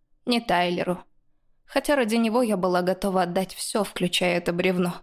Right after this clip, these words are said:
Несколько минут тишины, когда можно двигаться так, как хочу.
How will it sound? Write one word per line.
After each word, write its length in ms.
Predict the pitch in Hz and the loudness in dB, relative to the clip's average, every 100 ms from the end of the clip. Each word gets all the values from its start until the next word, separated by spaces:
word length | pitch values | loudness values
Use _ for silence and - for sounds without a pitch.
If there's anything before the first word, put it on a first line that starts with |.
| - _ _ _ _ _ _ _ _ _ | -20 _ _ _ _ _ _ _ _ _
Несколько 480 | 240 262 262 226 220 | 0 0 0 -2 0
минут 340 | 214 220 240 226 | 0 2 0 0
тишины, 520 | 190 - 190 226 202 | -2 0 0 2 0
когда 300 | 196 185 196 | 0 0 2
можно 360 | 185 185 185 | 2 0 0
двигаться 500 | 175 180 175 175 - | 0 0 0 -2 -4
так, 380 | 175 - 185 - | -6 -6 -6 -6
как 200 | - - | -10 -10
хочу. 460 | - - - - | -6 -6 -4 -8